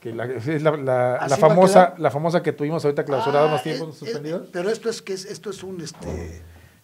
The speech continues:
Speaker 2: es un, es un concepto. O sea, ¿qué es esto? Es,
Speaker 1: Esto es, eh,
Speaker 2: luci-, luces,
Speaker 1: un
Speaker 2: ¿o qué?
Speaker 1: complemento
Speaker 2: Ajá.
Speaker 1: a como traemos la plaza, la plaza actual. Si te, si recuerdas, en la plaza actual corre una diagonal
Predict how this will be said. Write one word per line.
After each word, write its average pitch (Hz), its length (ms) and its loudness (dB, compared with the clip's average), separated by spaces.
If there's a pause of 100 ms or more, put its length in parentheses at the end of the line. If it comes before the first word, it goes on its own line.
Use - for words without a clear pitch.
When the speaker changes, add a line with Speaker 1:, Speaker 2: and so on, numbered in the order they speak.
Speaker 2:
es 165 180 -16
un, 180 240 -12
es 170 180 -12
un 175 120 -12
concepto. 156 560 -16
O 151 100 -16
sea, 185 180 -12
¿qué 190 100 -8
es 185 120 -10
esto? - 300 -16
Es, - 120 -18
Speaker 1:
Esto 226 320 4
es, 240 220 -6 (160)
eh, 170 240 -2
Speaker 2:
luci-, 165 240 0
luces, 196 380 -2
Speaker 1:
un 220 80 -6
Speaker 2:
¿o - 40 -8
qué? 240 80 -4
Speaker 1:
complemento 190 840 -2 (340)
Speaker 2:
Ajá. 139 220 -8
Speaker 1:
a 143 80 -2
como 151 220 -4
traemos 151 360 -4
la 143 140 -2
plaza, 135 640 -2
la 120 200 -4
plaza 135 220 -2
actual. 101 280 -10 (460)
Si - 160 -14
te, 156 220 0
si 156 120 -6
recuerdas, 190 340 -2
en 175 40 -4
la 147 80 -4
plaza 175 160 -2
actual 175 340 -2 (160)
corre 160 200 2
una 156 120 0
diagonal 151 560 0